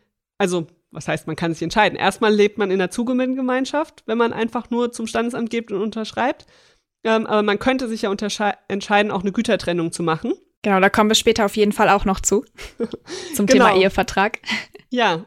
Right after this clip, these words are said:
Speaker 1: und wenn man sich eben für die Gütertrennung entscheidet, dann macht es auch Sinn, dass man separate Konten hat, weil ansonsten ist da auch nichts, äh, auseinanderhaltbar, ja. Dann ist die Gütertrennung recht witzlos. Mm,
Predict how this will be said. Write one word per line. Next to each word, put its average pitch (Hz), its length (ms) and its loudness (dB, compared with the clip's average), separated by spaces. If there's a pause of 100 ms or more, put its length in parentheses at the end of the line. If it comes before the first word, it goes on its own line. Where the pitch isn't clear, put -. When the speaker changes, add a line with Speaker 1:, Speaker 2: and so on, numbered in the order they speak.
Speaker 1:
und 214 160 2
wenn 233 100 4
man 240 140 6
sich 233 140 -8
eben 226 120 0
für 233 80 2
die 202 100 -2
Gütertrennung 220 600 0
entscheidet, 220 440 0
dann 208 140 2
macht 208 220 -2
es 247 60 -10
auch 202 140 -4
Sinn, 220 180 -2
dass 196 140 0
man 190 160 -4
separate 190 480 -2
Konten 220 360 -4
hat, 208 140 -2
weil 190 120 0
ansonsten 196 540 -4 (240)
ist - 180 -6
da - 100 6
auch 214 120 0
nichts, 214 320 -4
äh, 196 340 -2 (460)
auseinanderhaltbar, 190 1700 0 (220)
ja. 208 280 -2 (440)
Dann 185 220 -6
ist - 200 -14
die 202 80 -8
Gütertrennung 190 640 -4
recht - 520 -10 (200)
witzlos. 254 560 -4 (680)
Mm, 226 340 -2